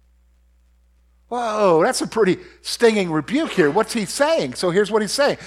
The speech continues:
The fact of their lawsuits gives testimony to their failure and shame. The fact that two believers who should be in, in, in relationship with each other in a congregation,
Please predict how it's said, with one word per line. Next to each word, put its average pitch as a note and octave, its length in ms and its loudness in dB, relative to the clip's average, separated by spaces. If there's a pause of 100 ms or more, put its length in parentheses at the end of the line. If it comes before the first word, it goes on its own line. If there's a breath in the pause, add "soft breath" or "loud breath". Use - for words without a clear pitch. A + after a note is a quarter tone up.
(120 loud breath)
The D#3+ 80 -8
fact B3+ 420 2
of D#4 120 -4
their E4 120 0
lawsuits G3 600 4
gives F3 260 0
testimony C#3+ 840 -2 (340 soft breath)
to E3 120 -2
their C3 160 0
failure E3+ 540 0
and C#3+ 120 -4
shame. G#2+ 360 -6 (1700)
The E3+ 100 0
fact B3+ 420 4
that F3+ 460 2
two E4 400 0
believers G#3+ 680 4
who F#3 120 -2
should B3+ 360 -4
be A3 200 -2 (1160 loud breath)
in, D#3+ 320 0
in, D#3 280 -6
in E3 360 -8
relationship F3 920 4
with E3 140 -2
each D3+ 200 -2
other D3 240 2
in F3+ 240 0
a F3 80 2
congregation, E3 960 0